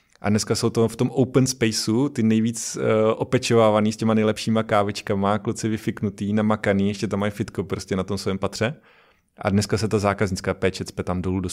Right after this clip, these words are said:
do toho sklepa. A je to za mě, je to jako velmi smutný pohled, protože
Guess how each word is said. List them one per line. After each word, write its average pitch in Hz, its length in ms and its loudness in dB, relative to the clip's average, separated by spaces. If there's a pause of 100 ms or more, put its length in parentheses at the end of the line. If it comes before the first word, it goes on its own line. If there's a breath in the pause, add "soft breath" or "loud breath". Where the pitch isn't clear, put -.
do 95 120 -6
toho 87 180 -8
sklepa. - 320 -10 (840 soft breath)
A 104 60 2
je 104 60 4
to 120 100 0
za 113 100 4
mě, 120 120 6
je 117 80 6
to 120 80 4
jako 110 160 2
velmi 113 200 4
smutný 110 280 0
pohled, 110 340 0
protože 95 560 -2